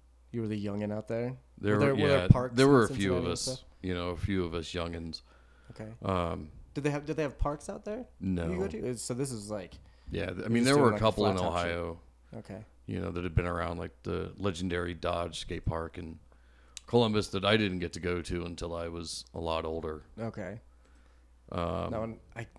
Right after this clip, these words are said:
Speaker 1: I mean, I, I skated for so little time in my life, you know, that I
Speaker 2: Yeah.
Speaker 1: never heard. Is that, like, a pretty big skate park in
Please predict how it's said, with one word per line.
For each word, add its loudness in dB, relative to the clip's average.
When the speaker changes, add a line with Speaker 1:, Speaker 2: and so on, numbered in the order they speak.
Speaker 1:
I -16
mean, -12
I, -14
I -6
skated -12
for -16
so -8
little -10
time -14
in -14
my -14
life, -14
you -12
know, -12
that -14
I -12
Speaker 2:
Yeah. -4
Speaker 1:
never -12
heard. -14
Is -6
that, -4
like, -8
a -8
pretty 0
big -8
skate -10
park -8
in -10